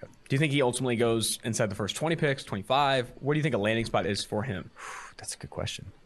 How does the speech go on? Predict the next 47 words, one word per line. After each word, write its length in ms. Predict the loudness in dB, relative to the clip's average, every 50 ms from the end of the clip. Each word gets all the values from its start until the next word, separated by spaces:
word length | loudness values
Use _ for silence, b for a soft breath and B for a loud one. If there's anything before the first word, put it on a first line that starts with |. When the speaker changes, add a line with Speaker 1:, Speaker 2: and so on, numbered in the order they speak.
| -20 -20 -20 _ -6
Speaker 1:
Maybe 260 | -4 -2 0 0 0
the 100 | 0 0
Bears. 360 | 0 0 0 0 0 -2 -4 -2
Speaker 2:
I 40 | -2
think 120 | -2 -2 -2
Raiders, 360 | -2 -4 -2 -2 -2 -2 -4 -4
man. 200 | -4 -6 -4 -2
I 20 | -2
think 160 | -2 0 2
Raiders, 240 | 4 4 4 4 4
Speaker 1:
The 60 | 4
Speaker 2:
another 140 | 4 4 4
Speaker 1:
Raiders. 100 | 4 4
Speaker 2:
team. 100 | 4 4
I 80 | 4
think 160 | 4 2 4 4
Raiders 260 | 6 6 6 6 4
are 40 | 4
gonna 160 | 2 4 4
re-, 220 | 4 4 2 2 4
not 160 | 2 0 2
necessarily 320 | 2 0 2 4 4 4 4
reach, 360 | 4 4 4 2 2 0 2
but 140 | 2 2 4
they're 120 | 2 0
gonna 220 | 2 2 2 4
go 120 | 6 4 4
get 320 | 6 6 4 4 2 -2 2
their 240 | 4 6 6 6
guy 140 | 6 6 4 4
along 240 | 4 2 2 0
the 100 | 0 0
offensive 280 | -2 -2 -4 -6 -8 -6
line. 240 | -4 -6 -6 -6 -10 -6 -2 0
Speaker 1:
I 80 | 2
Speaker 2:
It's 80 | 4 6
Speaker 1:
can 80 | 6
Speaker 2:
not 60 | 6 6
Speaker 1:
see 40 |
Speaker 2:
gonna 100 | 6 4 2
be 60 | 2
Speaker 1:
the 60 | 2
Speaker 2:
the 20 | 2
Speaker 1:
Raiders. 40 |
Speaker 2:
consensus 440 | 2 4 4 4 4 4 2 0 2
best 320 | 4 6 6 6 4 2 0
available. 520 | 0 2 2 2 2 2 0 -2 -2 -4